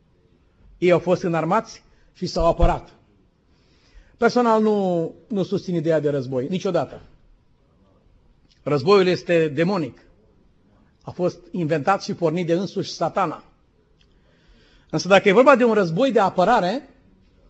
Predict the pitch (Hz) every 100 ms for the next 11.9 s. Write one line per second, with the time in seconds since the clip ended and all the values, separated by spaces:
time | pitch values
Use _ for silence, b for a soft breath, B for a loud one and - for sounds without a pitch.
0 | _ _ _ _ _ _ - 233 262 -
1 | 208 226 190 180 180 240 165 - 151 190
2 | 180 160 170 147 135 123 165 196 190 151
3 | 143 151 - 220 185 165 147 156 190 208
4 | _ _ _ _ - 175 156 156 139 -
5 | 214 208 196 190 - 156 156 151 156 156
6 | 151 139 131 143 147 - b b 202 -
7 | 277 - 254 - 294 - - b b 220
8 | 196 233 208 - 147 151 - 120 - _
9 | - - _ _ _ _ _ _ _ _
10 | _ - 185 175 - 320 - 247 226 214
11 | 185 170 156 - - 127 - -